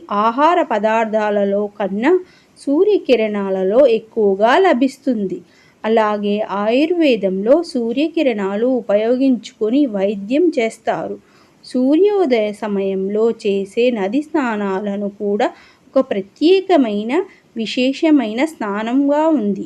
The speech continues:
ఈ సమయంలో చేసే స్నానం మంచిదని మన పెద్దవారు చెబుతూ ఉంటారు. ఆ సమయంలో పడే కిరణాలు శరీరంలోని అనేక రుగ్మతలను నయం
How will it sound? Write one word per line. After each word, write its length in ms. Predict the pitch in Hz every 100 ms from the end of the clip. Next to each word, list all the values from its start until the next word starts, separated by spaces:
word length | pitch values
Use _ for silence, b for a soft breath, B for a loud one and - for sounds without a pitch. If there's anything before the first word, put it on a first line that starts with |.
| - b b -
ఈ 240 | 262 277 247
సమయంలో 680 | 202 190 240 311 339 330 320
చేసే 480 | 277 185 185 214
స్నానం 560 | 208 - 196 196 240 262
మంచిదని 640 | 208 208 202 220 202 202 208 - b b -
మన 160 | 254 240
పెద్దవారు 720 | 208 190 202 285 277 220 262
చెబుతూ 540 | 277 214 202 - 302
ఉంటారు. 720 | 349 277 214 202 202 170 185 202 b b b
ఆ 180 | 247 240
సమయంలో 760 | 240 208 190 214 247 294 370 403
పడే 360 | 254 214 233
కిరణాలు 840 | 233 208 185 196 240 226 190 185 190 190 202 _ b b b
శరీరంలోని 1080 | - 226 220 294 403 370 226 202 196 196 226 - -
అనేక 580 | 214 208 254 349 415 302
రుగ్మతలను 920 | 226 208 196 254 285 269 202 214 320 - b b b -
నయం 400 | 277 233 277